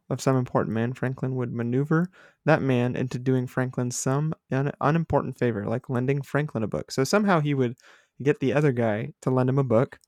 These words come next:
And thereafter, the man would admire and trust Franklin more because why would I give a book to somebody, lend somebody a book that I didn't like or admire?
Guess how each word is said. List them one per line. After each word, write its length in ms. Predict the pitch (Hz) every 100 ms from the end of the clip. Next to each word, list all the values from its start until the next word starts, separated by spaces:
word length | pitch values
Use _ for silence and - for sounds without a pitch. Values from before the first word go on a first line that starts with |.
| _ _ _ _ _ _ _ _ _ _ _ -
And 160 | 135 147
thereafter, 760 | 175 147 151 165 - 90 131 - _ _ _ _ _ _ _ - _ _ _ _
the 80 | 127
man 560 | 131 165 165 120 123 135
would 160 | 127 135
admire 540 | 127 127 139 170 175
and 180 | - 135
trust 260 | - 147 -
Franklin 440 | - 143 143 127
more 580 | 131 165 175 98 110 139 _ _ _ _ _ _ _ _ _ _ -
because 600 | 139 - 139 127 117 - _ _ _ -
why 180 | 143 156
would 160 | 156
I 100 | 135
give 260 | 127 135 131
a 160 | -
book 260 | 123 143 -
to 80 | 131
somebody, 540 | - 117 107 104 135 _
lend 240 | 135 139 135
somebody 380 | 139 131 127
a 60 | 117
book 340 | 123 131 - - _ _
that 120 | 147 120
I 80 | 120
didn't 260 | 127 117
like 260 | 101 127 -
or 120 | 127
admire? 500 | 120 131 190 - -